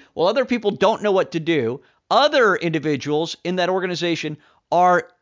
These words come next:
are skipping levels of the organization and advancing their career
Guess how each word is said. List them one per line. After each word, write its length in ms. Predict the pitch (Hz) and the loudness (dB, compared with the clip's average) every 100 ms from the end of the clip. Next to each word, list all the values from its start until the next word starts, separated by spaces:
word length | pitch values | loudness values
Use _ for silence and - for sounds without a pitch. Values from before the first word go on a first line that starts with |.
| _ _ - | _ _ 0
are 240 | 170 165 | 2 2
skipping 680 | - - 226 226 220 202 180 | -2 -2 0 0 0 0 -2
levels 500 | 156 170 190 196 160 | 0 0 2 0 0
of 140 | 156 | -2
the 120 | 151 151 | -2 0
organization 800 | 175 170 156 143 170 156 156 135 _ - | -2 0 -2 0 0 0 -2 -4 _ -4
and 160 | - | -2
advancing 840 | 160 127 165 185 208 - 185 160 - | -2 -2 0 0 0 0 0 -2 -4
their 260 | 139 160 | 0 0
career 800 | 147 160 151 151 175 139 123 117 | 0 -2 -2 0 0 0 0 -4